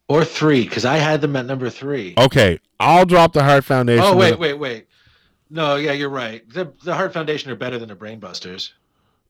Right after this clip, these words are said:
Speaker 2: Yeah, they, they beat them for the tag team titles, I do believe.
Speaker 1: Yeah, yeah,
Speaker 2: So,
Speaker 1: switch those.
Speaker 2: so we can get rid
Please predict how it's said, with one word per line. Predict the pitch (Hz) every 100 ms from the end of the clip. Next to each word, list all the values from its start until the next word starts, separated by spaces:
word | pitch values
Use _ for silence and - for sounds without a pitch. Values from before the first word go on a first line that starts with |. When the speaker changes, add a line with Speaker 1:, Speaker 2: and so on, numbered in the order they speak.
| _
Speaker 2:
Yeah, | 196 247 135 95
they, | 143 165
they | 160
beat | 156 180 202
them | 156
for | 143 156
the |
tag | 151 196 208
team | 127
titles, | 104 82 80
I | 90
do | 87 90
believe. | 82 80 80 _ _ _ _ _ _ _ _ -
Speaker 1:
Yeah, | 92 82 _ _ -
yeah, |
Speaker 2:
So, | 87 120 107 98
Speaker 1:
switch | -
those. | 73 69 - - _ _ _ _ _ _ _
Speaker 2:
so | _ 139 131 127 - _ _ _ _ _
we | 143 202
can | 214 262
get | 180 170
rid | 147 151